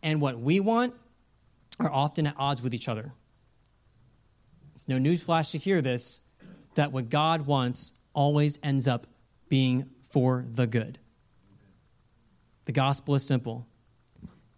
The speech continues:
God deserves everything because he's perfect. We deserve nothing because we are not perfect.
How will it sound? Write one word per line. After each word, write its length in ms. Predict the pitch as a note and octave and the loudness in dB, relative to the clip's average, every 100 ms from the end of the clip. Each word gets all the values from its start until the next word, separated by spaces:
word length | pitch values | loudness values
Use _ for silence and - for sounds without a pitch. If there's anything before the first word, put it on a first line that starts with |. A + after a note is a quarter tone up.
| _ | _
God 440 | C#3 C3 D#3 E3 E3+ _ - | 2 4 4 0 -4 _ -4
deserves 540 | C#3+ B2+ C3+ C3+ C3+ - | 0 2 4 4 2 -2
everything 640 | D3 C3 B2+ B2 A2+ A2+ A2+ _ _ _ _ _ | -2 0 0 0 -2 -4 -10 _ _ _ _ _
because 240 | - - - | -12 -10 -8
he's 140 | A#2 | -10
perfect. 480 | - C3 - - - _ _ _ _ _ _ _ _ _ _ _ _ - | -10 -10 -12 -20 -20 _ _ _ _ _ _ _ _ _ _ _ _ 0
We 120 | C#3+ | 2
deserve 340 | C3 C3 C#3 | 2 0 0
nothing 480 | B2 F#3 F#3+ C3 F3 _ _ _ _ _ _ _ - | 2 0 0 -2 -4 _ _ _ _ _ _ _ -10
because 500 | C3+ C#3 C#3 C3+ - _ _ - | -2 0 0 -2 -12 _ _ -6
we 80 | C3 | 0
are 60 | |
not 200 | D3 G#3+ | 0 0
perfect. 400 | D#3 B2+ G#2+ - | -2 -4 -8 -16